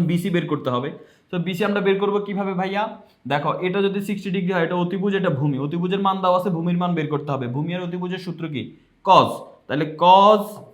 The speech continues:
থিটার মান হচ্ছে সিক্সটি, কজ সিক্সটি ডিগ্রি সমান ভূমি by অতিভুজ। ভূমি হচ্ছে বিসি আর অতিভুজ হচ্ছে সেভেন। কজ সিক্সটি ডিগ্রির মান কত? কজ সিক্সটি ডিগ্রির মান হচ্ছে হাফ। Half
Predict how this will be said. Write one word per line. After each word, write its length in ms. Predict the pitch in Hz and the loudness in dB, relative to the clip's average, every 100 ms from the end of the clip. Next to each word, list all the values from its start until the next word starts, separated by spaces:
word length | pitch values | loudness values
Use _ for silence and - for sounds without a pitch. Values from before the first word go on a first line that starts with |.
| _ _ | _ _
থিটার 260 | - 175 196 | -6 -2 0
মান 80 | 190 190 | 0 -2
হচ্ছে 140 | 185 185 | -2 -4
সিক্সটি, 320 | 190 - 202 240 233 - _ _ 170 | -6 -4 -6 -6 -10 -18 _ _ 0
কজ 140 | 180 180 | 0 0
সিক্সটি 220 | 190 190 180 | -6 -4 -4
ডিগ্রি 180 | 180 180 | -4 -6
সমান 220 | 190 196 156 | -4 -2 -2
ভূমি 200 | 165 180 180 | -2 0 0
by 80 | 165 | 0
অতিভুজ। 260 | 151 139 120 131 | 0 -2 -4 -4
ভূমি 140 | 160 175 | -4 -4
হচ্ছে 180 | 175 185 165 | -4 -6 -4
বিসি 280 | 170 214 240 226 - - | -4 -6 -10 -12 -20 -8
আর 60 | 135 143 | -4 -4
অতিভুজ 240 | 147 151 151 | -2 -2 -2
হচ্ছে 140 | 151 147 | -4 -4
সেভেন। 220 | 143 113 - - _ _ | -4 -4 -8 -16 _ _
কজ 120 | 160 170 | -2 -2
সিক্সটি 200 | 202 202 190 | -4 0 0
ডিগ্রির 240 | 190 190 | 0 0
মান 80 | 190 190 | 0 0
কত? 120 | 190 208 175 | -4 -4 -4
কজ 100 | 170 | -6
সিক্সটি 200 | 175 175 170 | -6 -8 -8
ডিগ্রির 220 | 160 165 | -6 -6
মান 60 | 156 | -6
হচ্ছে 160 | 151 151 | -6 -4
হাফ। 180 | 135 110 - - - - - | -2 -4 -6 -20 -20 -12 2
Half 180 | 143 | 2